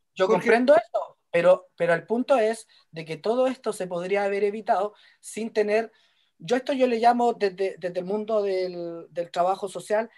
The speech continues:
Speaker 1: hay, más bien hay una precariedad cultural, hay una, la persona, hay que entender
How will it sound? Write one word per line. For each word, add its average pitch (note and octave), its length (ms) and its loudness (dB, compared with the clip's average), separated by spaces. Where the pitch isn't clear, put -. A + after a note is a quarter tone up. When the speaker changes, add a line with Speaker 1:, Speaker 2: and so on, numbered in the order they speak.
Speaker 1:
hay, F3+ 840 -4
más E3+ 240 -8
bien A3 180 -2
hay G#3+ 180 -2
una G3+ 220 -4
precariedad F3+ 720 -4
cultural, C4+ 760 -4
hay F#3 200 -2
una, G#3+ 200 -2
la E3 160 -4
persona, B3+ 540 -2
hay G#3+ 160 2
que C4 80 -2
entender G#3+ 540 -2